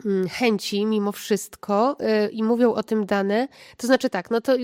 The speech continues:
to jest to paradoks, bo przed chwilą powiedziałam, że on, że ta nauczycielka, bohaterka mojej książki jest załamana tym stanem i tym, że jak bardzo ci młodzi ludzie nie chcą zdobywać wiedzy, ale statystyki mówią, że wcale nie jest tak źle. E, i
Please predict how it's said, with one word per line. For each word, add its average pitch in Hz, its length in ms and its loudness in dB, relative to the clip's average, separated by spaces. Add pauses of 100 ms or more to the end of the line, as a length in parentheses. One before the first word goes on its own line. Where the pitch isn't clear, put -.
to 277 60 -2
jest 269 180 -2
to 247 100 -8
paradoks, 208 440 -4
bo 208 80 -8
przed 208 160 -10
chwilą 233 200 -4
powiedziałam, 226 520 -4
że 208 260 -4
on, 214 140 -6 (180)
że 208 280 -6
ta 214 200 -6
nauczycielka, 208 800 -6 (400)
bohaterka 220 460 -6
mojej 208 180 -4
książki 214 460 -8
jest 208 160 -4
załamana 208 520 0
tym 208 180 -6
stanem 208 420 -6
i 202 40 -8
tym, 208 240 -6
że 196 160 -8
jak 202 180 -8
bardzo 208 320 -4
ci - 180 -12
młodzi 202 300 -6
ludzie 202 240 -8
nie 202 120 -6
chcą 208 180 -12
zdobywać 190 480 -10
wiedzy, 190 340 -4 (500)
ale 220 200 -2
statystyki - 580 -10
mówią, 214 320 -4
że 226 100 -10
wcale 208 300 -12
nie 202 100 -8
jest 196 180 -14
tak 226 120 -6
źle. 226 280 -2 (540)
E, 208 280 -4
i 233 240 -6